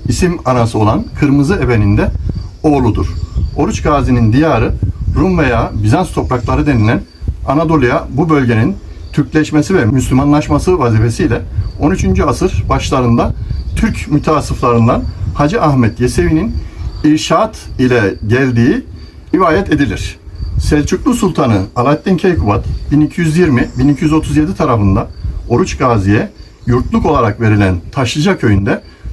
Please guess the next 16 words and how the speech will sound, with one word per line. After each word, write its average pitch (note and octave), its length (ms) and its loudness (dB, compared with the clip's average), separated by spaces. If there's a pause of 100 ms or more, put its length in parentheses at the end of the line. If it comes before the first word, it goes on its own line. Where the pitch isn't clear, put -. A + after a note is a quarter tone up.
Cumhuriyet C#3 580 2
dönemine C#3 400 0
kadar A#2+ 280 -2 (440)
vergi C#3+ 260 2
muafiyeti C#3 680 2 (140)
sürmüştür. - 640 0 (680)
Osmanlı F#3 760 2
belgelerinde A#2 760 2 (280)
Şeyh F#3+ 360 -2
Oruç C3 300 2
adıyla G#2 480 2 (240)
zikredilen A2+ 580 2
Oruç F#3 320 -2
Gazi, G#2+ 420 0 (440)
vakıf B2+ 340 -2
kayıtlarında A2 680 0